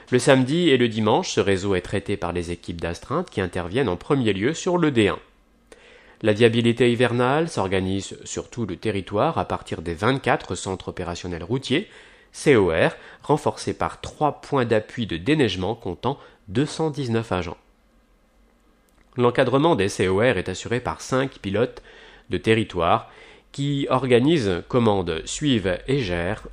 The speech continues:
leurs activités. Le pilotage et l'organisation sont confiés au service gestion de la route basé à l'hôtel du département. Le département possède soixante-dix-neuf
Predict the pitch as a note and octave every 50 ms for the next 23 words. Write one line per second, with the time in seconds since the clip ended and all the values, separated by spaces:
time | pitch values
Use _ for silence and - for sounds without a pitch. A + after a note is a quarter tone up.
0 | - - - C3+ E3 D#3+ C3 B2+ B2 B2 - - A2 F#2+ F#2+ - - - - -
1 | - - - - - - - - - - - - - - - - A#2 A2+ - C3+
2 | A#2+ A#2+ B2 - C#3 C3+ A#2 B2 A2+ A2 A2 G#2 A2 G#2 G#2 G2+ G2+ G#2 G2+ -
3 | A2+ G#2+ - - F#2 - F2+ F2+ - - G2+ F#2+ - - - - - - - -
4 | - F#2 - - F2+ F2 F2+ F2+ F2+ - - - - - G2+ G#2 A#2+ A#2+ A#2 -
5 | - - C3+ D#3+ G3 F#3+ C3 G#2 F#2 F#2 F2 - A#2+ B2+ - - - - - -
6 | - - - F#2+ F#2+ F#2 F2+ G#2 G#2 - - - - - F2 - F2+ A#2+ B2 -
7 | F3 E3 D#3+ C#3 B2+ G#2+ G#2+ G2+ - G2 - - F#2+ F2 E2+ - - - - -
8 | - - - - - - - - - - - - - A2+ A#2+ B2 C3+ B2+ D3+ C#3+
9 | - G3+ G#3+ B3 B3 - C#3 C3 - G3 G3 - - - D#3 D#3 D3 D#3 D3 C#3
10 | A#2 A2 G#2+ G#2+ A2 A2 G#2+ G#2 -